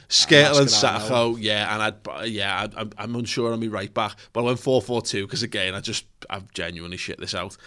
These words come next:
Speaker 1: A, a midfield four, a Victor Moses right wing, Nuri Sahin, and Javier Mascherano in midfield, and then Coutinho left wing. It's just crap. And, um, Torres and Suarez up front. Yeah, that's terrible. Um, leave yours in the comments, though,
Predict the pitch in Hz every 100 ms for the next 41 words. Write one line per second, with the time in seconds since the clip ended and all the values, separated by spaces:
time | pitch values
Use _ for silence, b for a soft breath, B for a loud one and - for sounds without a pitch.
0 | B B - - 120 123 - 131 117 -
1 | 120 110 107 104 107 139 110 104 113 107
2 | 110 98 92 104 127 123 110 107 - 117
3 | 101 - 117 107 - B B B _ 110
4 | 104 107 110 110 104 110 104 98 - 117
5 | 104 101 107 110 107 110 - 101 101 110
6 | 104 101 - - 98 98 98 98 - -
7 | 92 95 - 104 - - 95 98 - B
8 | B - 113 107 107 104 110 - - 98
9 | 92 107 - 82 82 87 71 - 60 -
10 | - 78 - - 78 92 180 175 127 131
11 | 135 135 131 B B B - 127 127 117
12 | 110 107 113 - 107 110 104 107 113